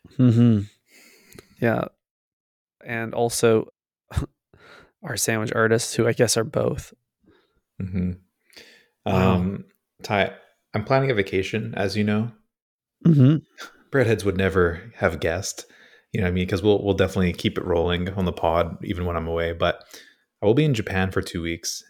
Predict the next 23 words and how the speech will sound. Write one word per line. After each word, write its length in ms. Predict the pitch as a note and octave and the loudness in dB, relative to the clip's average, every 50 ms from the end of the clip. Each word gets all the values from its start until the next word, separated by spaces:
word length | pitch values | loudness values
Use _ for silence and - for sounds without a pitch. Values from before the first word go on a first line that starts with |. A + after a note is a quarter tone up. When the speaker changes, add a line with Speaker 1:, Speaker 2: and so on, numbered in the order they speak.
| _ - | _ -6
Speaker 2:
And 480 | F#2+ F#2 F#2 F#2 F#2 F#2 F2+ F2+ F2+ - _ _ _ _ _ _ _ _ _ _ _ _ - | -4 -2 0 0 0 0 -2 -2 -4 -8 _ _ _ _ _ _ _ _ _ _ _ _ -8
naturally, 760 | G#2+ G2 G2+ A#2 B2 - - C#3 C3 C#3 C#3+ C#3 C#3 C3+ - _ _ - | -4 -2 -2 -2 -2 0 2 2 4 4 2 2 0 -2 -4 _ _ -14
part 200 | - - G#2 G#2+ | -4 -2 0 0
of 80 | G#2+ G2+ | 2 2
my 120 | G2 F#2+ | 0 0
planning 400 | F#2+ - - F2+ F2 F#2 F#2+ G2+ | 0 -2 -2 -2 0 0 -2 -2
process 600 | - - G#2+ G#2+ G#2 - A#2+ A2+ A2+ - - - | -2 -4 -6 -4 -2 0 0 0 0 -2 -6 -8
is 240 | - - F#2 F2 - | -4 -4 -4 -4 -4
to 460 | - - G2 F2+ F2 F2 E2+ E2+ E2+ - _ _ _ _ _ _ _ _ _ _ - | -8 -4 -2 -2 0 0 0 -2 -4 -8 _ _ _ _ _ _ _ _ _ _ -2
peruse 880 | - B2+ A2+ G2 G2 G2+ A2 A2+ B2 C3+ C#3+ D3+ E3 E3 - - - - - | 2 4 4 6 6 6 6 8 8 6 6 6 4 2 0 -4 -8 -10 -8
the 180 | A2+ G2 G#2 F#2 | -2 0 2 2
Michelin 460 | F2 F2 F#2 F#2+ - C3 B2+ B2+ C3 B2+ | 4 2 2 2 2 2 2 2 2 2
Guide, 400 | C3 C3 C3+ C#3+ D3+ D#3+ D#3 - _ _ _ _ _ _ _ _ _ _ _ _ _ _ - | 0 0 0 0 0 -2 -4 -6 _ _ _ _ _ _ _ _ _ _ _ _ _ _ 2
not 160 | C3 C#3 D3+ | 4 6 6
only 240 | D3+ D#3 D#3+ D#3+ D3+ | 6 6 4 4 2
for 760 | - - C3 A2+ A2 G#2+ G2+ G2 F#2+ F#2 F#2+ F#2+ F#2+ - - - | 2 2 4 6 6 8 6 6 6 6 4 2 -2 -6 -12 -6
restaurant 580 | G2+ F#2 F2+ F#2+ - - - A2 F#2+ F#2 F2+ | 0 0 0 0 0 0 0 2 2 2 2
recommendations, 760 | F#2 F2+ - - G2 F2 F2 F2 F2+ F#2 - - A2+ A2 G#2+ - | 0 0 0 -2 -4 -2 -2 -2 -4 -4 -4 -6 -6 -6 -6 -4
but 120 | - G2+ G#2 | 0 2 2
also 480 | A2+ A2+ - - C3+ B2 A#2+ A#2 A#2+ A#2+ - | 2 2 0 0 0 0 0 -2 -4 -6 -8
to 300 | - A#2 G#2 G2+ G2 F#2 | -8 -6 -4 -4 -4 -4
map 400 | F#2+ G2+ G#2 G#2 G#2+ A2+ - - | -4 -4 -2 -2 -2 -2 -2 0
out 280 | A2 G2+ G2+ G2+ G2+ | 0 2 4 4 2